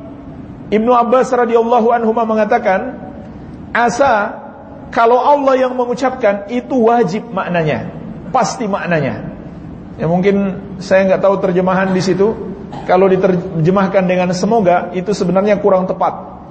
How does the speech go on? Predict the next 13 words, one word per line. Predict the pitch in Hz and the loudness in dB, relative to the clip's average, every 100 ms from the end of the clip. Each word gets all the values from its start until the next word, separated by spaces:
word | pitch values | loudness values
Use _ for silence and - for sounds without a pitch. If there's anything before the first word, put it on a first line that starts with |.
| - - - - - | -18 -16 -16 -16 -2
Karena | 160 170 214 220 135 - - - - - - - - - - - - - - | 0 2 2 0 -4 -14 -16 -16 -16 -16 -16 -18 -18 -18 -18 -18 -18 -18 -16
dalam | - 185 202 208 | 0 4 4 2
penafsirannya, | 202 196 - 214 220 214 202 233 - - | 0 0 0 2 2 0 -2 -4 -8 0
para | 190 190 | 4 4
sahabat | 208 208 214 208 | 4 2 2 0
mengatakan, | 196 190 190 185 240 254 - - - | -2 0 -2 0 -2 -2 -10 -14 -16
"Fa'asa," | - 247 262 220 226 - 254 175 110 - - - 165 | -4 0 2 2 0 2 2 2 -2 -10 -16 -12 -2
maka | 190 220 - 139 131 - - - - - - - | 0 2 2 0 0 -8 -16 -18 -18 -18 -18 0
pasti. | 277 220 - 180 113 - - - - - - - - - | 0 0 -2 -4 -4 -8 -14 -16 -16 -16 -16 -18 -6 2
"Ulaika | 214 240 277 269 247 220 247 233 | 4 4 4 2 -4 0 2 2
ayyakunu | 233 233 233 240 339 302 269 | 2 2 2 2 0 0 0
minal | 262 240 226 | 2 4 4
muhtadin." | 214 196 208 233 233 139 110 - | 4 4 4 4 2 -2 -6 -10